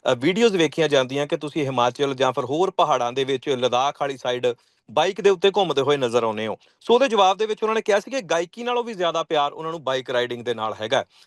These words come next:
ਜਿਹੜਾ ਉਹ ਘੁੰਮਦੇ ਨੇ ਤੇ ਉਹ ਅਕਸਰ ਜਾਂਦੇ ਰਹਿੰਦੇ ਆ ਤੇ ਹੁਣ ਵੀ ਜਾਇਆ ਕਰਨਗੇ। ਮਤਲਬ ਕਿ ਇਹਨਾਂ ਦਾ ਗਰੁੱਪ ਆ ਇੱਕ, ਜ-, ਅ, ਅ, ਚਾਰ ਪੰਜ ਦੋਸਤ ਹੁੰਦੇ ਨੇ, ਸੋ ਵੱਖ-ਵੱਖ ਜਿਹੜੇ, ਅ, ਥਾਵਾਂ ਦੇ ਉੱਤੇ ਇਹ ਜਾਂਦੇ ਨੇ, ਬਾਈਕ ਦੇ ਉੱਤੇ ਘੁੰਮਦੇ ਨੇ।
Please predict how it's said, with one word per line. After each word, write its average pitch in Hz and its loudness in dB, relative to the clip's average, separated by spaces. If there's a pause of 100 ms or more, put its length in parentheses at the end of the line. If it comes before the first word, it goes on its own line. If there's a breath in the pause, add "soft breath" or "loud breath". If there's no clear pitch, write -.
(160 soft breath)
ਜਿਹੜਾ 151 4
ਉਹ 156 0
ਘੁੰਮਦੇ 123 2
ਨੇ 156 -4
ਤੇ 214 0
ਉਹ 196 2
ਅਕਸਰ 196 -2
ਜਾਂਦੇ 147 -2
ਰਹਿੰਦੇ 185 -2
ਆ 214 -2
ਤੇ 220 -6
ਹੁਣ 147 -8
ਵੀ 175 -4
ਜਾਇਆ 131 4
ਕਰਨਗੇ। 139 -2 (280 soft breath)
ਮਤਲਬ 196 0
ਕਿ 220 0
ਇਹਨਾਂ 226 4
ਦਾ 240 4
ਗਰੁੱਪ 180 2
ਆ 139 6
ਇੱਕ, 113 -2
ਜ-, 123 -6
ਅ, 143 0
ਅ, - -4 (160)
ਚਾਰ 147 4
ਪੰਜ 160 -4
ਦੋਸਤ 135 0
ਹੁੰਦੇ 151 -2
ਨੇ, 151 -6 (280 soft breath)
ਸੋ 170 0
ਵੱਖ-ਵੱਖ 165 0
ਜਿਹੜੇ, 156 -2
ਅ, 139 -4
ਥਾਵਾਂ 165 -2
ਦੇ 175 -2
ਉੱਤੇ 151 -2 (300 soft breath)
ਇਹ 156 -4
ਜਾਂਦੇ 131 0
ਨੇ, 160 -2
ਬਾਈਕ 127 -2
ਦੇ 143 -2
ਉੱਤੇ 147 -2
ਘੁੰਮਦੇ 131 -2
ਨੇ। 139 -10